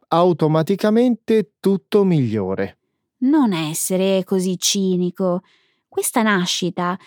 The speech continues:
Speaker 2: significa davvero molto per tante persone. Il fatto che un membro della famiglia reale, che rappresenta il massimo livello sociale,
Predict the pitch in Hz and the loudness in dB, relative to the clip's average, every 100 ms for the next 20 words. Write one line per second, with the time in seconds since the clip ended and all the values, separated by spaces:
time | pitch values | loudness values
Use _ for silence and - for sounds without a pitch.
0 | - _ - - 349 294 214 208 202 196 | -20 _ -10 -4 0 2 0 -2 -2 0
1 | 208 202 349 339 208 254 370 - 165 - | 0 0 0 2 2 2 0 -2 -6 -6
2 | 160 - 202 185 180 180 175 - 190 180 | -8 -2 -2 0 -2 -4 -6 -4 -4 -4
3 | 180 185 _ _ _ _ _ _ - _ | -4 -8 _ _ _ _ _ _ -20 _
4 | _ 247 - 359 - 415 370 - 196 190 | _ -4 -2 -2 0 -2 -2 -2 -2 0
5 | 196 196 196 214 269 269 311 240 185 180 | 0 0 0 0 0 2 2 2 0 -2
6 | 175 175 202 233 214 180 170 165 170 175 | -6 -4 -2 0 0 -2 -4 -4 -6 -8
7 | - _ _ _ _ - 180 185 185 175 | -12 _ _ _ _ -6 -2 0 -2 -4
8 | 165 196 214 180 135 170 160 156 175 214 | -2 0 0 0 -2 -2 -6 -2 0 0
9 | - 226 220 214 185 170 180 190 170 175 | 0 0 0 0 0 -2 0 0 -2 -6
10 | - 170 170 175 | -2 0 0 -2